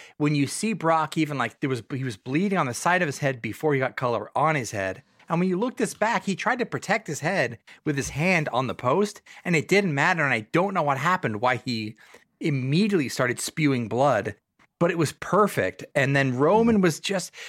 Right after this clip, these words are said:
he is what he is now. He was great. He sells great. He was gonna be the star, but, like, we weren't ready for it yet because, as Jess just said,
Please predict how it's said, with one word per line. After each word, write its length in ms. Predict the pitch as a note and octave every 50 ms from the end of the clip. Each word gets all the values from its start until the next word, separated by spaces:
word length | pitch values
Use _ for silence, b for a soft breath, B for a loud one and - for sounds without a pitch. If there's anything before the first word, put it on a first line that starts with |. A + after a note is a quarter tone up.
| B B
he 220 | - F#3 G3 G3+ G#3
is 220 | A#3+ B3 G#3 -
what 140 | G#3+ G3+ F#3+
he 120 | G3 G3
is 160 | G3+ F#3+ D#3
now. 280 | F3 E3 E3+ G#3 B3 A#3+
He 60 | F3+ C3+
was 160 | B2+ A2+ -
great. 340 | - - C3+ D3 F#3 G#3 E3+
He 100 | D3+ A#2
sells 440 | - - - D#3+ F3+ F#3+ G3 D3+
great. 460 | - - F3 F3+ F#3 F#3+ G#3 G#3+ - b b b b b b b b b
He 200 | - - D#3+ D3+ D3
was 180 | C#3+ C#3+ A#2
gonna 320 | - - - C#3+ E3+ G3+ F#3+
be 160 | G3 G3 F3
the 100 | D#3 D#3
star, 420 | - - - D#3 D#3 E3+ F#3 F3+
but, 140 | E3 D3 D3
like, 180 | C#3+ C#3 - -
we 140 | C#3 C#3+ C#3+
weren't 320 | C3+ C3+ D#3 E3+ E3+ -
ready 300 | C3 B2 C3+ D#3+ G3 G3
for 260 | C#3+ - C#3 B2+ A#2
it 60 | G2
yet 280 | G#2 G#2+ A2 A#2+ C3 -
because, 400 | - B2+ - - C3 B2+ A#2+ A2
as 200 | - C#3+ C#3+ A2
Jess 300 | - - - C#3+ C#3+ C#3+
just 240 | - - D3 A#2+ -
said, 340 | - E3 D#3 C#3+ B2+ A2+ B